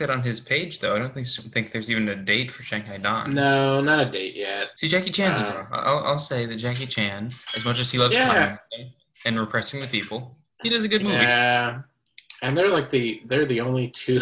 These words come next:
Speaker 2: <laughs> listed on the cast so far. But, and what was the last thing Jackie Chan did? I mean, he,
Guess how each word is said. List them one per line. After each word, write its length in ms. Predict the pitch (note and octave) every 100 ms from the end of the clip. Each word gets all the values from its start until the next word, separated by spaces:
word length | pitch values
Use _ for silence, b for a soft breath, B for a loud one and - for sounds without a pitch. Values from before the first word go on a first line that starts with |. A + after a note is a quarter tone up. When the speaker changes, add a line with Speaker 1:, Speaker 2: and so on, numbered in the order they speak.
| -
Speaker 2:
<laughs> 160 | - -
listed 360 | C#3+ - - A#2
on 100 | A2
the 100 | G#2
cast 520 | - G#2+ G#2 - -
so 180 | G#2 F#2+
far. 380 | G2 G2 G2 b b b b b _ _ _ _ -
But, 340 | A2 G#2 G2 - -
and 140 | E3+ G3
what 100 | G#3
was 120 | G3
the 80 | F#3+
last 240 | F3 -
thing 180 | F3 D3
Jackie 300 | D3 D3+ C3
Chan 320 | - C#3 D3
did? 260 | F2 F2 E2+
I 40 |
mean, 220 | F#2 F#2 F2+
he, 180 | C3